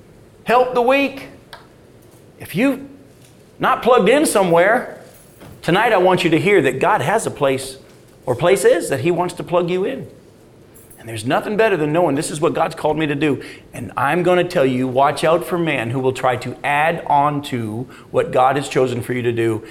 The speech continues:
and try to burden you with, "Well, you need to do this too." And the church has crippled each other a lot. We start making added rules, as we've been seeing in our study, about how we're to dress or what translation we're supposed to use and all these things we add. And, "Well, you're supposed to do this too."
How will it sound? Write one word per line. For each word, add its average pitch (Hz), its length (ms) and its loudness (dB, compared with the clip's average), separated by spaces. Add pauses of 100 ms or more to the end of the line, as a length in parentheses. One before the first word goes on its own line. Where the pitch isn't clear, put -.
(120)
and 120 120 -6
try 131 160 0
to 131 80 2
burden 139 440 2
you 131 160 2
with, 117 380 2
"Well, 127 100 2
you 131 80 2
need 135 140 2
to 120 80 -6
do 127 140 0
this 117 240 -2
too." 113 320 -6 (720)
And 127 140 -4
the 117 40 -2
church 185 380 0
has 131 220 -4
crippled 143 480 0
each 120 160 -4
other 120 180 -2
a 123 140 -2
lot. 117 420 0 (1500)
We 131 120 -2
start 170 220 2
making 160 260 0
added 156 260 2
rules, 165 300 6
as 123 100 2
we've 147 100 4
been 139 140 4
seeing 143 280 4
in 135 100 2
our 120 100 0
study, 123 380 2
about 120 220 2
how 127 160 2
we're 135 160 2
to 139 60 2
dress 135 380 0
or 113 80 0
what 131 180 0
translation 139 560 0
we're 120 120 -4
supposed 123 320 -2
to 131 60 -4
use 120 260 -2
and 117 100 -2
all 151 180 4
these 208 200 0
things 185 320 -2
we 165 180 0
add. 123 460 -4 (680)
And, 170 120 2
"Well, 185 100 8
you're 190 140 6
supposed 196 380 4
to 170 40 2
do 165 180 4
this 165 240 2
too." 139 480 0